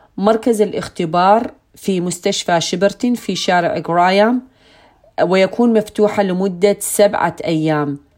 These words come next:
كل يوم من الساعة التاسعة صباحًا وحتى الخامسة والنصف عصرًا. المركز الثاني ماكنتوش شو جراوند بين ميدرلاند هايواي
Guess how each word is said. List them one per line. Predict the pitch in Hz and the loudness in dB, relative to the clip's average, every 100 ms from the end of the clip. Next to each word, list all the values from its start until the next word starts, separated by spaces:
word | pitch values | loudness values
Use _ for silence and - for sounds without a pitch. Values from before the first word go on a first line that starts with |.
| - | -4
كل | 220 208 | 0 2
يوم | 214 226 247 - | 2 2 0 -4
من | 175 | -6
الساعة | 170 - 196 190 | -6 0 2 2
التاسعة | 185 185 185 190 175 | 0 -4 -4 -4 -6
صباحًا | - 175 175 165 | -6 -4 -4 -4
وحتى | 165 165 202 - 170 | -8 -6 -6 -6 -8
الخامسة | - 180 170 165 - 165 | -6 -6 -4 -4 -4 -2
والنصف | 156 151 156 - | -2 -4 -6 -8
عصرًا. | - 151 - 135 123 - _ _ _ _ - | -8 -8 -8 -10 -10 -14 _ _ _ _ -8
المركز | 185 190 208 233 208 | -4 -2 0 0 0
الثاني | 208 - 208 214 254 285 285 | 0 2 4 4 2 0 -6
ماكنتوش | 196 202 208 214 185 196 180 | -2 0 0 -4 -4 -6 -6
شو | 190 175 | -6 -4
جراوند | 175 175 220 262 262 - _ _ _ _ _ - | 0 0 2 0 -4 -14 _ _ _ _ _ -12
بين | 160 202 202 196 190 190 185 - | 0 2 2 2 0 -2 -4 -8
ميدرلاند | 165 175 196 208 190 180 180 180 | -4 -2 2 2 2 0 -2 -4
هايواي | 147 175 165 170 170 | -2 0 2 0 0